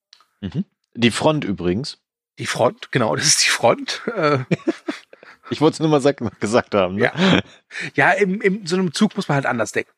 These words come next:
Speaker 2: ne? <laughs> Also, wobei ganz ehrlich, so wie die den Zug teilweise inszenieren, hätte es mich auch nicht gewundert, wenn die da irgendwo Schützengräben hätten. <laughs>
Speaker 1: Oh, das wär lustig gewesen.
Speaker 2: Ja. So, dann wird nochmal gesagt, dass, äh, Mel das, dieses,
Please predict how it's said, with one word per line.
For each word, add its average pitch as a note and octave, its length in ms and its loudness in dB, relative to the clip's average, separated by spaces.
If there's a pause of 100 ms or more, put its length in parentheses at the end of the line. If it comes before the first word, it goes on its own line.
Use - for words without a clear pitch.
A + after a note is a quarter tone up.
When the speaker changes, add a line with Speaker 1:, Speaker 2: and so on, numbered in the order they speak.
Speaker 2:
ne? F3+ 180 -6
<laughs> - 1160 -8
Also, D3+ 260 2 (760)
wobei D#3+ 220 2
ganz - 160 0
ehrlich, E3+ 180 2
so F#3+ 180 4
wie F#3+ 40 -2
die F3+ 140 -2
den D#3 180 -2
Zug - 180 -6
teilweise D#3+ 300 2
inszenieren, D#3+ 400 -2
hätte D#3 160 -2
es C#3+ 80 -8
mich C#3+ 220 -10
auch C#3+ 180 4
nicht D#3+ 200 -4
gewundert, D3 240 0
wenn D3 80 4
die C#3 40 2
da C#3+ 100 4
irgendwo C3+ 220 2
Schützengräben G#2+ 600 -2
hätten. - 340 -8 (440)
<laughs> - 280 -6
Speaker 1:
Oh, - 160 -2
das - 180 0
wär F#2 100 2
lustig E2 400 -2
gewesen. D#2 380 -8 (1080)
Speaker 2:
Ja. B2 140 0 (1300)
So, D3+ 220 6
dann E3 160 4
wird F#3 100 2
nochmal F#3 220 4
gesagt, E3 400 0
dass, D#3 300 2
äh, C#3+ 420 2
Mel D3 260 0
das, - 380 -2 (180)
dieses, C#3+ 520 -6